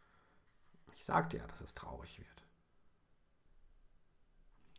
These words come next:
Der amerikanische Autor und Unternehmer Ryan Holiday schreibt in seinem Essay, "To Everyone Who Asks for Just a Little of Your Time,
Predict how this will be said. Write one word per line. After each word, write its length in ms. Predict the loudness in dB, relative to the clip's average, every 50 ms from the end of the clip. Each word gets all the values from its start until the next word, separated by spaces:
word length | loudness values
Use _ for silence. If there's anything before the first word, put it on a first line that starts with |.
| -4 6 10
Der 100 | 12 12
amerikanische 840 | 12 12 12 12 12 12 12 12 12 12 12 12 12 12 12 12
Autor 340 | 12 12 12 12 12 12 12
und 120 | 12 12 12
Unternehmer 380 | 10 10 12 12 12 12 12
Ryan 340 | 12 12 12 12 12 12 12
Holiday 380 | 12 12 12 12 12 12 12 12
schreibt 280 | 12 12 12 12 12
in 80 | 12 12
seinem 200 | 12 12 12 12
Essay, 480 | 10 8 10 12 12 12 12 12 12 8 -4 -14 -18 -20 -20 -20 -20 -10 2 10
"To 120 | 12 12 12
Everyone 560 | 12 12 12 12 12 12 12 12 12 12 12
Who 120 | 12 12
Asks 440 | 12 12 12 12 12 10 6 6 6
for 240 | 12 12 12 12 12
Just 220 | 12 10 10 12
a 60 | 12
Little 460 | 12 12 12 12 12 12 12 12 12 12
of 200 | 12 12 12 12
Your 120 | 8 10
Time, 400 | 12 12 12 12 12 10 8